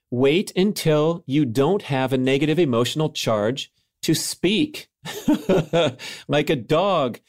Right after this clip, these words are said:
Sit, stay, down, shut up. Wait until your emotional charge goes away. "Oh, that's too tough? You can't do it?"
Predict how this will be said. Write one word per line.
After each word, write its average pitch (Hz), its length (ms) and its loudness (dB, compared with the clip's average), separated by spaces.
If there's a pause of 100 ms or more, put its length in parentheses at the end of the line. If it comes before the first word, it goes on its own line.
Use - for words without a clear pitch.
(340)
Sit, - 480 -2
stay, 165 600 0 (100)
down, 139 600 0
shut 143 360 -2
up. 165 320 0 (280)
Wait 117 200 0
until 151 240 0
your 156 160 2
emotional 151 440 0
charge 156 420 -2
goes 131 220 2
away. 110 440 0 (1700)
"Oh, 135 480 2
that's 127 180 -4
too 139 200 0
tough? 147 420 -2
You 131 80 0
can't 139 300 0
do 143 200 2
it?" - 180 -2